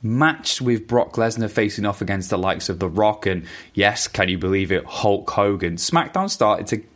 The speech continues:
garner a little bit of attention and more eyes on it. And it was really the opportunity given to new talent that started to shape what SmackDown was, from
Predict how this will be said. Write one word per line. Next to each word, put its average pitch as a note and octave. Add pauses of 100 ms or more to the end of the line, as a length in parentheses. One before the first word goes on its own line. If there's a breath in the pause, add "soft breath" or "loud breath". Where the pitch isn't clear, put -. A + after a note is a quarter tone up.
(100)
garner A2+
a -
little E3
bit A3
of F#3+
attention C3 (340 loud breath)
and G#2
more F#2+ (320 loud breath)
eyes F2+ (440 loud breath)
on A#2
it. F2+ (560 soft breath)
And D3+
it -
was D#3+
really F#3
the F3+
opportunity D#3
given B2+
to A#2
new A#2+
talent F#2+ (140 loud breath)
that G2
started F#2+
to G#2
shape F#2+
what -
SmackDown F2+
was, A2
from F#2